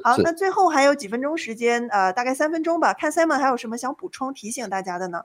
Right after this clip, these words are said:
Speaker 2: 我想补充大家，呃，踊跃地参加我们的讲座，因为里边太多学问，啊，没办法，我们在节目里边一一给大家介绍。所以我再重复一次我们湾区巡回讲座的排列。
Speaker 1: 好。
Speaker 2: 那排列是这样的，我们每天都有讲座，早上十点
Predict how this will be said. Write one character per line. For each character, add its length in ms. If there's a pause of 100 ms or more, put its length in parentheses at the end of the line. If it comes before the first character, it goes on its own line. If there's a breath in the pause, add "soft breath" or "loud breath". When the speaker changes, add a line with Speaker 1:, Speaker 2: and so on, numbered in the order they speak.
Speaker 2:
我 100
想 160
补 120
充 160
大 120
家， 180
呃， 200
踊 180
跃 120
地 100
参 180
加 140
我 80
们 100
的 60
讲 180
座， 220
因 140
为 140
里 200
边 180
太 240
多 140
学 180
问， 380
啊， 180
没 140
办 160
法， 80
我 60
们 120
在 120
节 160
目 100
里 80
边 160
一 140
一 40
给 120
大 120
家 60
介 240
绍。 260 (280 soft breath)
所 100
以 20
我 80
再 140
重 320
复 140
一 120
次 400
我 220
们 240
湾 240
区 220
巡 200
回 120
讲 180
座 140
的 80
排 220
列。 200 (400 loud breath)
Speaker 1:
好。 80
Speaker 2:
那 0
排 180
列 120
是 120
这 100
样 120
的， 80
我 100
们 140
每 140
天 160
都 80
有 80
讲 280
座， 200
早 280
上 240
十 460
点 260